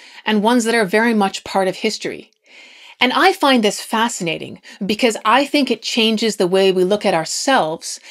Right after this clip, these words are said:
and what we think of as possible. The stories that we tell ourselves about how human society has always been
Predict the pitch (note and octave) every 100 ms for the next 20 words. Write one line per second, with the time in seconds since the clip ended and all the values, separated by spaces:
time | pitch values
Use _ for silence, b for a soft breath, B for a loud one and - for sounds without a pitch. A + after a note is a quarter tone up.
0 | B B A3 G#3+ B3 C4 A#3 A#3 A3 F#3+
1 | E3+ - - G#3+ G#3+ E3+ - - _ _
2 | _ _ B B B B F#3 A#3+ - C#4+
3 | D4+ F4 C4+ B3 A3+ - C4+ C#4 B3 -
4 | F3 E3 E3+ F3 F3 E3 - B - A#3
5 | A#3+ A3+ A3 G#3+ F#3+ F#3+ F#3 F#3 F3+ F3+
6 | F3 D#3+ - F3+ G3+ G3+ F#3 E3+ F3 E3+
7 | D#3+ G2+